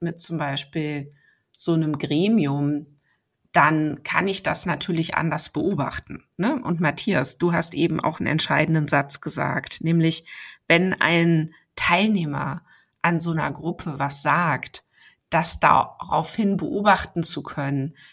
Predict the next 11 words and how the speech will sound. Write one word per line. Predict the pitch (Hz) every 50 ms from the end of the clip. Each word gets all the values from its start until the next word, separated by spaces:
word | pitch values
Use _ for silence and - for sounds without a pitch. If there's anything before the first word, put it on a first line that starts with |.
| _ _ _ -
welches | 175 180 180 - 185 - - -
Thema | - - 214 226 262 262 156 127 131 131 - - - _ _
bringt | - 175 175 185 165 180
der | 160
hier | 160 160 - 160 - -
eigentlich | 165 151 156 - - 160 - -
gerade | - - - 151 151 151 143
rein | 135 147 147 147 156 160 160 156 170 165 123 117 - _ _ _
in | - 170
die | 143 156 143
Gruppe, | - - 240 - - - - - -